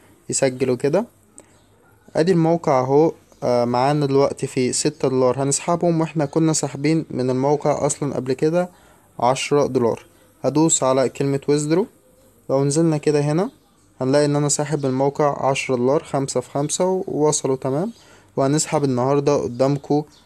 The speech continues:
ستة ونص دولار. لو كتبنا كده بيقولك تكتب انت عايز قد ايه، وهنا بيقولك السؤال الامان، هنكتب كده اجابة سؤال امان، وبتحدد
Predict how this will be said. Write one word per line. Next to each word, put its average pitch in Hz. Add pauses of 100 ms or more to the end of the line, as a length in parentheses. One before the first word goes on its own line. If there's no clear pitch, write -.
(180)
ستة 143
ونص 123
دولار. 127 (760)
لو 147
كتبنا 151
كده 151 (1500)
بيقولك 147 (200)
تكتب 131
انت 127
عايز 127
قد 117
ايه، 151
وهنا 143
بيقولك 135 (120)
السؤال 120
الامان، 135 (760)
هنكتب 151
كده 139
اجابة 135
سؤال -
امان، 135 (1000)
وبتحدد 143